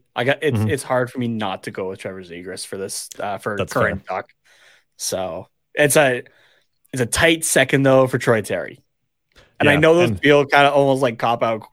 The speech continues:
Speaker 1: like, answers potentially, but, like,
Speaker 2: But I mean, they're fun to watch.
Speaker 1: like, I love Trevor Zegras. <laughs> He's fucking,
Speaker 2: Yeah, right?
Speaker 1: he's a fucking great, like, soundbite and, like, he is what I've wanted out of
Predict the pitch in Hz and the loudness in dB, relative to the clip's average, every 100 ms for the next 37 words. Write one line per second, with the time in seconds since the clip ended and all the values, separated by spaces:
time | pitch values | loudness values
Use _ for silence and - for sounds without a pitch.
0 | - 113 92 101 113 113 120 120 - _ | -8 -6 -4 -4 -4 -4 -6 -6 -12 _
1 | _ _ _ 127 113 117 127 127 127 - | _ _ _ -6 -6 -4 -2 -2 -2 -8
2 | - _ _ - 127 127 120 107 _ _ | -20 _ _ -2 0 2 2 0 _ _
3 | _ _ 170 196 185 185 180 170 196 185 | _ _ 2 4 4 2 0 2 2 4
4 | 185 - 180 202 175 147 - 160 127 110 | 4 4 4 4 4 2 2 0 0 -2
5 | 107 113 107 101 - - 262 - - 202 | -4 -2 -2 0 -2 -2 -6 -6 0 2
6 | 123 101 101 113 294 277 214 180 185 156 | 2 2 2 2 0 0 0 2 0 -2
7 | 135 139 127 123 131 127 127 131 - 139 | -6 -8 -6 0 0 2 -2 -6 -8 -6
8 | 123 - - 117 120 120 113 117 113 113 | -6 -8 -4 -2 -2 -4 -4 -4 -4 -6
9 | 110 120 107 104 113 _ 135 123 _ - | -10 -10 -8 -10 -12 _ -8 -8 _ -20
10 | _ _ - 160 202 233 208 180 175 175 | _ _ -18 -8 -2 -2 -2 0 2 2
11 | 151 127 117 123 131 131 135 113 113 117 | 0 -6 -4 -2 0 0 -2 -4 -4 -2
12 | 113 110 | -6 -8